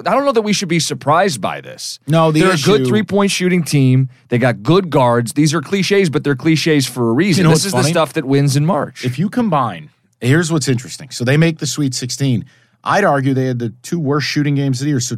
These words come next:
Speaker 2: two of sixteen against, um, uh, against Marquette. What were they against U S C? They weren't very good. I think they only had four or five threes. So two of sixteen, and they went five of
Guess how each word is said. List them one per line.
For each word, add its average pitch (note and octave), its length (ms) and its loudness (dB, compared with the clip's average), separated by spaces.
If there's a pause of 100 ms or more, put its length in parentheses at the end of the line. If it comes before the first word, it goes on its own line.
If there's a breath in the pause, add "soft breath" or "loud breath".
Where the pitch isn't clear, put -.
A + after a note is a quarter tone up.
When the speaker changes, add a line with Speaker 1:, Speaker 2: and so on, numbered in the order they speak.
Speaker 2:
two A#3 240 2
of A3 100 -2
sixteen D3 720 0
against, B2 580 -2 (680)
um, G#2+ 520 -2 (760)
uh, G#2+ 80 -4
against B2 320 0
Marquette. B2 720 -2 (680)
What - 120 -4
were B3 80 -2
they F#3+ 160 0
against C#3+ 280 0
U C3+ 140 2
S G#2+ 100 -4
C? C3+ 120 -4
They F#2 100 -4
weren't D#3 220 -2
very F#2+ 220 -4
good. G2+ 220 -4
I F2 80 -10
think - 160 -10
they D#3 60 -4
only C#3 160 0
had A2 100 -4
four A#2+ 200 -6
or G2+ 40 -4
five A2+ 320 -4
threes. D#2+ 280 -14
So G#2+ 100 -12
two F3 260 0
of G3+ 80 -2
sixteen, C3+ 600 0
and B2 180 0
they A#2+ 80 2
went A#2+ 360 -2 (920)
five D#3+ 340 2
of C#3+ 120 -6